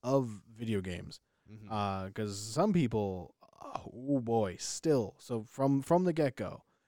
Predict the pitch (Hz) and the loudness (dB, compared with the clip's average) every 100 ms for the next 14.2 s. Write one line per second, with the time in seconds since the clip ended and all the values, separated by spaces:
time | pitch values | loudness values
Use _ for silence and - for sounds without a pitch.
0 | _ 117 107 90 135 131 113 95 110 117 | _ -4 -2 2 4 4 2 0 0 0
1 | 117 110 107 120 107 107 98 110 104 101 | -4 -6 -8 -8 -8 -10 -10 -12 -14 -14
2 | 98 92 85 - 60 76 _ - 113 110 | -10 -8 -8 -12 -18 -20 _ 2 6 6
3 | 104 92 113 120 - 92 80 - - - | 4 2 4 6 4 -2 -6 -12 -20 -4
4 | 147 147 135 - 139 123 110 123 110 104 | 0 2 0 0 0 2 2 0 0 0
5 | 98 101 90 - 82 - 113 120 135 - | 0 -2 -4 -6 -6 -8 0 2 2 2
6 | 127 127 127 127 120 110 110 110 104 101 | 2 4 4 2 2 0 2 2 0 -4
7 | 98 101 110 107 98 110 107 101 101 110 | -8 -6 -2 -2 0 2 4 4 4 2
8 | 107 98 95 98 98 - 110 104 95 98 | 0 0 0 0 -4 -4 -2 -2 -4 -6
9 | - _ _ - 160 - 156 233 226 196 | -12 _ _ -4 -4 -2 0 2 4 4
10 | 190 175 151 135 117 127 127 117 117 107 | 4 4 4 4 4 2 2 0 -10 -4
11 | 104 104 120 113 101 110 120 110 107 104 | -4 -2 -2 0 -2 0 0 0 -2 -4
12 | - 165 165 110 98 98 95 98 104 101 | -2 0 2 2 0 -2 -4 -6 -8 -10
13 | 98 98 104 - 165 170 151 139 127 113 | -12 -20 -20 -6 4 4 4 2 2 2
14 | 71 | -4